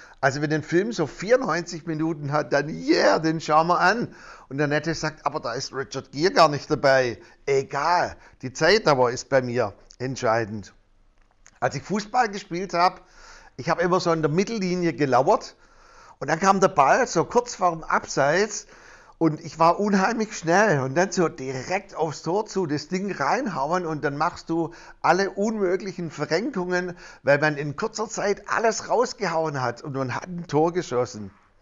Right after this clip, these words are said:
Im Training, wenn's dann um Langstrecke ging, musste ich einige Male auch so eine Strafe zahlen in die Mannschaftskasse, weil beim Dauerlauf durch den Wald hab ich mich irgendwo versteckt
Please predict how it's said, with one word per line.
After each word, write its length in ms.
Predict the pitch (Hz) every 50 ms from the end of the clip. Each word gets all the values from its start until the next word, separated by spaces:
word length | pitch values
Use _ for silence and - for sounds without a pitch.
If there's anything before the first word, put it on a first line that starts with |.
| _ _ _ _ _ _ _ _ _ _ _ _ _ _ _ _ _ _ _
Im 120 | - 120
Training, 440 | 101 - 143 170 214 240 254 254 240 175
wenn's 240 | 214 185 175 175
dann 160 | - 170 151 143
um 140 | 139 131
Langstrecke 680 | 123 123 - 202 220 226 - - - - 220 214 226 226
ging, 440 | 180 175 170 170 180 190 185 190 - - _ _ _ _ _ _ _ _ _ _ - _ _ - -
musste 280 | - 127 139 - - 151
ich 140 | 123 - _ _
einige 400 | - 143 165 190 214 185 175 175
Male 600 | 165 147 143 156 185 196 165 135 127 131 131 120
auch 260 | 120 127 139 - -
so 140 | - - 147
eine 220 | 139 127 135 135 127
Strafe 600 | - - - - - 117 127 175 185 185 165 147
zahlen 380 | - 135 117 117 131 143 143
in 100 | 135 120
die 60 | 120
Mannschaftskasse, 840 | 120 120 135 160 156 165 143 - - - - 131 131 123 139 139 120
weil 300 | 123 120 127 131 135 - - - - - - - _
beim 220 | 107 110 110 104
Dauerlauf 520 | - 139 139 175 185 185 175 180 190 185
durch 220 | - - 139 127 -
den 160 | 139 139 117
Wald 320 | 107 107 120 156 185 -
hab 140 | 147 143 151
ich 120 | 139 - -
mich 160 | 139 127 -
irgendwo 320 | 131 139 151 151 143 165
versteckt 680 | 156 - - 123 - - - 156 208 - - - _ _